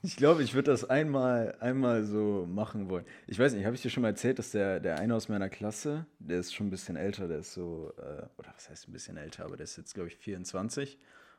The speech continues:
hat vorher eine, eine Ausbildung in, in Hamburg gemacht und ist dann hierhin gezogen.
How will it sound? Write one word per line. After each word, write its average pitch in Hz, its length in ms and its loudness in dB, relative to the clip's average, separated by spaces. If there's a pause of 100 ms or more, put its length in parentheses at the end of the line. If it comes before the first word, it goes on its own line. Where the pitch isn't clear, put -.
(120)
hat - 80 -18
vorher 95 300 -2
eine, 87 500 -6
eine - 200 -10
Ausbildung 101 580 -4
in, 87 240 -10
in 85 260 -12
Hamburg 113 320 0
gemacht 117 380 -4
und 87 80 -6
ist - 180 -10
dann 87 120 -6
hierhin 98 180 -4
gezogen. 113 540 -4